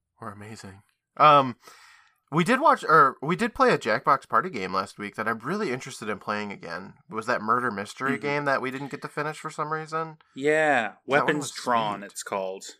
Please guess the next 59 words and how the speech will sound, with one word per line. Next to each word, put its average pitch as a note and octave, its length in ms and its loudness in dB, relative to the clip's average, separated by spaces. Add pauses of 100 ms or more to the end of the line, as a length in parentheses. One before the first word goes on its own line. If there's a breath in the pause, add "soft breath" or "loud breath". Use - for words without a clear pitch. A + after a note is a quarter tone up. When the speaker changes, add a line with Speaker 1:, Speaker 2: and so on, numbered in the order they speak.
Speaker 1:
Yeah, D3+ 240 0
that, C3 180 0
I C3 100 0
love, C#3+ 400 6 (460 soft breath)
I D#3 80 10
don't F3 120 8
know E3 60 8
about B2+ 220 6
you, G2 140 -6
but D#2+ 140 -8
my A#2+ 100 0
favorite D#3 260 0
thing D#3+ 120 -4
about A#2 160 0
Jackbox G#2+ 460 -2
games, A2 280 -6
besides, A2 380 -2
like, F#2+ 200 -4
playing G2 280 -4
and F2+ 80 -8
laughing F#2+ 260 -6
and G2 100 -10
stuff, G#2+ 300 -2
is A#2+ 120 -12
the A#2 100 -8
music. G2+ 560 -10 (480)
And G#2 300 -4
the G#2 40 -6
music A#2 380 -6
in G2 100 -6
Weapons F2+ 280 -8
Drawn E2 180 -6
was E2+ 160 -14
really C#2+ 180 -12
good, - 260 -16
so D#2+ 240 -6 (160)
that's A#2 140 -2
why A#2 120 6
I G#2+ 40 4
wanna F#2+ 180 0
play F2+ 140 -8
it D#2 40 -10
Speaker 2:
It D#3+ 60 -6
Speaker 1:
again. E3+ 120 -6
Speaker 2:
has A#3 160 0
a A#3 40 -4
lot F3+ 360 0
of E3 120 -2
good D#3+ 180 0
music D3+ 380 -6
in A2 80 -6
those G2+ 220 -10
games, G2+ 360 -12
surprisingly. A#2+ 720 -6 (160)
It's - 160 -14
not D#3+ 200 4
something D3+ 380 -4
you B2+ 120 -4
would A2+ 220 -6